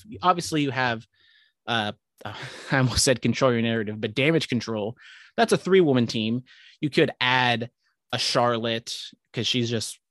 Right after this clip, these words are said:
nowhere to be seen right now. You could add another heel into that dynamic to make it a four-on-four or five-on-five. But tha-, and that's also the other thing of having two War Games. Like, I get it, you wanna have a women's and a men's one, but,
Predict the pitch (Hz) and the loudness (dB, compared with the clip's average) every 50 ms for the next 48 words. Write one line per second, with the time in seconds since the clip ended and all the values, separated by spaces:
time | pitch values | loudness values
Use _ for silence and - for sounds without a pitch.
0 | _ - - 113 113 123 123 120 117 117 - 120 110 113 - - 143 139 135 120 | _ -8 -6 -4 0 0 2 2 0 0 -2 -2 -2 -2 0 0 0 2 2 2
1 | 113 107 110 110 113 113 - 123 110 - 110 113 113 113 110 113 113 113 113 110 | 0 0 -2 -2 -4 -4 -4 -4 -4 -2 -2 -2 -2 -2 -2 -2 -2 -2 -4 -6
2 | - - 123 120 120 - - 113 113 - 123 107 110 110 113 117 - - 127 120 | -6 -6 -4 -4 -4 -4 -6 -6 -6 -6 -6 -4 -2 -2 -2 -2 0 0 0 0
3 | 120 123 123 120 123 - - 110 104 113 113 110 123 113 - - 120 113 113 110 | 2 0 0 -2 -2 -4 -6 -6 -6 -6 -4 -4 -4 -6 -4 -4 -4 -2 -2 -4
4 | 107 - - 117 110 104 107 107 - - 107 113 110 113 107 104 - 110 110 117 | -4 -6 -8 -6 -6 -4 -6 -6 -4 -4 -6 -4 -4 -6 -8 -6 -4 -4 -2 0
5 | 135 160 - - _ _ _ _ _ _ _ _ _ _ _ _ - 110 110 107 | -2 -2 -4 -10 _ _ _ _ _ _ _ _ _ _ _ _ -2 -2 -2 -2
6 | - _ _ _ _ _ _ _ _ _ _ _ _ _ _ _ _ _ _ _ | -4 _ _ _ _ _ _ _ _ _ _ _ _ _ _ _ _ _ _ _
7 | _ _ _ _ _ - 175 - - 190 196 190 - 196 170 - 135 131 135 143 | _ _ _ _ _ -6 -6 -2 0 2 2 4 4 4 2 4 4 4 4 4
8 | 135 - 143 117 110 - 131 123 123 120 113 113 - - 131 135 135 135 135 131 | 2 0 0 0 0 0 -2 0 0 0 -2 -4 -4 -6 -4 -2 0 -2 0 0
9 | 139 135 135 131 123 127 117 110 - _ _ - - - - - - 135 135 123 | 0 0 0 0 -2 -2 -6 -8 -8 _ _ -20 -20 -20 -20 -10 -2 -2 2 2
10 | 131 123 123 120 - - 120 117 120 117 117 117 110 113 113 113 113 113 113 107 | 4 2 2 2 0 -2 -4 -2 -4 -2 -4 -2 -2 -2 -2 -2 0 -2 -2 -4
11 | - - 110 117 117 117 117 117 120 120 120 - 123 120 120 120 113 - 110 107 | -4 -6 -4 -4 0 0 0 0 0 -2 -4 -4 -4 -2 -2 -2 -4 -4 -4 -6
12 | 110 - | -6 -6